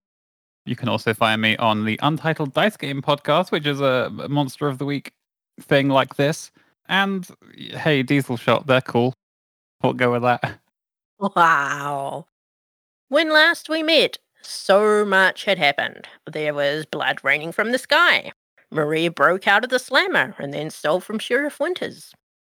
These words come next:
Speaker 2: Angus got the snot beaten out of him by a teenage girl, and then he was whisked away to the hospital in Joplin. Most s-, probably stupidest thing they could have done at all was to leave Hendrix unattended with Steve!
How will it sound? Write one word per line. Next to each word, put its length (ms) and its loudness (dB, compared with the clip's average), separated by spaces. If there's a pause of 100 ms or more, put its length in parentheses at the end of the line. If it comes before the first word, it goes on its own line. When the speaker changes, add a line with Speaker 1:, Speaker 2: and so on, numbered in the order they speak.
(120)
Speaker 2:
Angus 360 -2
got 160 0
the 60 -4
snot 440 -2
beaten 300 0
out 160 2
of 100 -10
him 160 -2
by 140 4
a 80 0
teenage 480 -6
girl, 480 2
and 120 -10
then 60 -8
he 80 -6
was 240 -12
whisked 400 -8
away 400 -2
to 140 -12
the 80 0
hospital 400 -2
in 80 -6
Joplin. 480 -8 (360)
Most 540 -2
s-, 220 -18 (100)
probably 480 -4
stupidest 720 -4
thing 200 2
they 120 2
could 160 -12
have 100 -10
done 400 0 (280)
at 240 -4
all 500 0
was 680 2
to 160 -4
leave 320 -2
Hendrix 600 -4 (120)
unattended 600 -4
with 200 -2
Steve! 1200 0